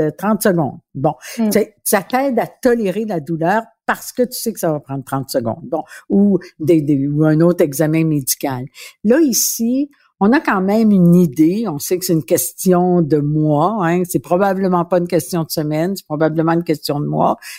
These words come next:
Speaker 1: mais on sait que ce sera pas une question d'année non plus. On a une idée plus vague. Et effectivement, tu mentionnais tout à l'heure, ça devient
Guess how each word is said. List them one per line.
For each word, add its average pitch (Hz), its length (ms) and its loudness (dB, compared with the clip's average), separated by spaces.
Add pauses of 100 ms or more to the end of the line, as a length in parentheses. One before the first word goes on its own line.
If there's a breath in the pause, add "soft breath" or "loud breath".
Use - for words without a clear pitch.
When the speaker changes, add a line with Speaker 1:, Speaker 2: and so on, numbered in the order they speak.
Speaker 1:
mais 175 80 4
on 175 80 4
sait 233 160 2
que - 60 -6
ce 208 80 2
sera 180 200 0
pas 202 120 0
une 190 80 -2
question 175 440 0
d'année 170 400 2
non 160 240 -2
plus. 180 380 -4 (260 loud breath)
On 180 160 2
a 226 80 4
une 233 280 6
idée 214 220 2
plus 190 280 0
vague. 151 340 0 (600 loud breath)
Et 214 280 2
effectivement, 220 1200 0 (240)
tu 196 80 -2
mentionnais 180 480 2
tout - 240 -6
à 160 60 2
l'heure, 180 300 2
ça 165 180 0
devient 170 640 2